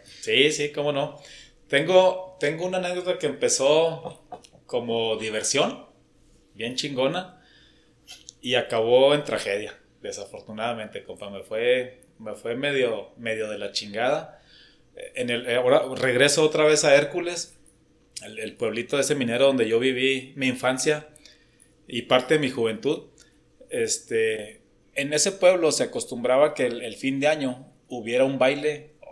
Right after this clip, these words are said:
obviamente de fin de año, ¿va? Eh, no te cobraban entrada, era un grupo que la mina ponía en, en, en el salón, en las canchas, y entrada libre, tú te ibas a bailar,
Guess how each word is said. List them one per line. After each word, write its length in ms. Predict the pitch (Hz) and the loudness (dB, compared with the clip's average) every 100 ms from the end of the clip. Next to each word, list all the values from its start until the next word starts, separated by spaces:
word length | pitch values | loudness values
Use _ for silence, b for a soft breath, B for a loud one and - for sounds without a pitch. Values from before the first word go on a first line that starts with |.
| - 95 | -12 -8
obviamente 500 | 104 117 117 117 127 | -6 -6 -6 -6 -4
de 120 | - | -4
fin 200 | 127 110 | -8 -6
de 60 | 151 | -4
año, 160 | 139 | -4
¿va? 220 | 113 - _ _ | -8 -12 _ _
Eh, 180 | 98 92 _ - - | -16 -16 _ -20 -16
no 240 | 117 131 | -2 0
te 140 | 160 - | 0 0
cobraban 460 | 120 123 131 139 | 0 4 4 4
entrada, 500 | 117 - 123 143 143 135 | 0 -2 2 2 4 2
era 100 | 139 | 0
un 100 | 131 | -2
grupo 320 | 127 135 131 | -4 -4 -6
que 300 | 117 107 98 | -4 -4 -8
la 160 | 110 104 | -8 -8
mina 440 | 104 117 131 135 - | -6 -6 -4 -6 -8
ponía 720 | 107 113 123 131 123 107 - | -10 -8 -6 -6 -6 -10 -18
en, 320 | 107 98 - 101 | -18 -18 -20 -20
en, 240 | 95 95 - | -20 -20 -20
en 100 | 98 | -18
el 140 | 95 | -8
salón, 480 | - 98 104 127 139 | -8 -4 0 0 0
en 80 | 123 | -4
las 160 | 104 - | -8 -6
canchas, 560 | 113 135 135 143 139 - b b b - | -4 -2 -2 -4 -6 -14 b b b -18
y 160 | 107 | -14
entrada 320 | 104 101 120 131 | -12 -4 0 0
libre, 400 | 131 156 156 151 | 0 -2 -4 -6
tú 160 | 139 | -8
te 80 | 135 | -4
ibas 200 | 135 135 | -4 -4
a 40 | 113 | -4
bailar, 600 | 101 113 147 156 - | -4 -2 -2 -2 -8